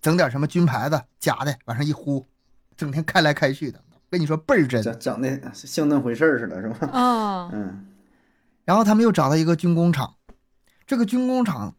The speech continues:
Speaker 1: 当时本来效益就不挺，就是不好，挺缺钱的。按理来说不应该给他们卖装备，但是呢，
Speaker 2: 嗯。
Speaker 1: 这两个人一舍得出高价，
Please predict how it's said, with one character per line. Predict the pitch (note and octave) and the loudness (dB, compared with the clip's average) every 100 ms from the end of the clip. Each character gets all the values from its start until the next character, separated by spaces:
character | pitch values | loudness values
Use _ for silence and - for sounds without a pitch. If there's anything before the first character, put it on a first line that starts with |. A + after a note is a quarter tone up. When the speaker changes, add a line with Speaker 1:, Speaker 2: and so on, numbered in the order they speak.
| - | 0
Speaker 1:
当 | G3+ G#3 | 2 2
时 | E3+ | 0
本 | E3+ G#2+ | -2 -2
来 | A2+ | -2
效 | C#3+ G3 C#3 | -2 -2 -2
益 | |
就 | D3 | -4
不 | D3 E3+ | -4 -6
挺， | - - _ | -6 -12 _
就 | - D#3+ | -2 0
是 | |
不 | D#3+ | 0
好， | G#3 G#2+ - _ | 0 -2 -8 _
挺 | - B2 | -2 0
缺 | D3 | 2
钱 | E3 G#2 A#2+ | 0 -2 -2
的。 | C3 - _ _ - | -2 -4 _ _ 2
按 | C4 B3 | 4 4
理 | D3+ F#2 | 2 -2
来 | G2+ B2 | -2 0
说 | F3+ C3 G#2 - _ | 0 0 -2 -6 _
不 | A#3+ | 2
应 | G#3+ G3+ | 4 6
该 | G3 G3 | 4 2
给 | A#2+ | -2
他 | A2 | -2
们 | A#2 A#2+ - | -2 -4 0
卖 | E3 C3+ | 2 4
装 | C3 A#2+ | 2 0
备， | B2 - - _ _ _ | -2 -6 -18 _ _ _
但 | C4 A#3+ | 4 6
是 | - C4 | 4 4
呢， | G3 D#3+ | 4 2
Speaker 2:
嗯。 | |
Speaker 1:
这 | A3 | 2
两 | F#3+ B2+ | 2 2
个 | C3 | 0
人 | C3 D3 | -2 -2
一 | F#3+ F#3+ F#3 | 0 0 0
舍 | - - | -6 -4
得 | A2+ | -2
出 | C3 D#3 | -2 -2
高 | D3 D3 | 0 0
价， | E3 C3+ | -2 -6